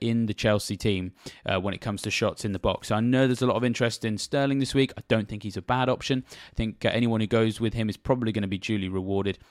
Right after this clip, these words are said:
At the moment, for my team, it's hard to justify moving to, uh, to hi-,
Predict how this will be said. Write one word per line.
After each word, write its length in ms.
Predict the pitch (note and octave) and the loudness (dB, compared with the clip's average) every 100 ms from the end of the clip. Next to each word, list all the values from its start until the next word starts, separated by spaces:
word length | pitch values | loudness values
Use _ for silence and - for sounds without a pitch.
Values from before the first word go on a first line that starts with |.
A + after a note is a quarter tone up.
| - | -12
At 140 | B2 | -6
the 80 | B2 | -2
moment, 340 | B2 B2 B2 - | 2 2 0 -4
for 100 | A2+ | -4
my 220 | A#2 A2+ | -4 -4
team, 240 | - A2 | -6 -8
it's 80 | - | -8
hard 320 | - A#2+ A#2 | -6 -6 -4
to 80 | A2 | -6
justify 640 | G#2 G#2+ - G#2 G#2 G2 | -4 -4 -4 -6 -2 -2
moving 460 | G2+ G2+ G2+ G2 F#2+ - - _ | -2 -2 -2 -6 -8 -12 -20 _
to, 240 | - A#2+ G#2+ G#2 - | -2 2 4 2 0
uh, 120 | G#2 - - - | -4 -4 -12 -10
to 140 | G2+ | -8
hi-, 120 | - | -8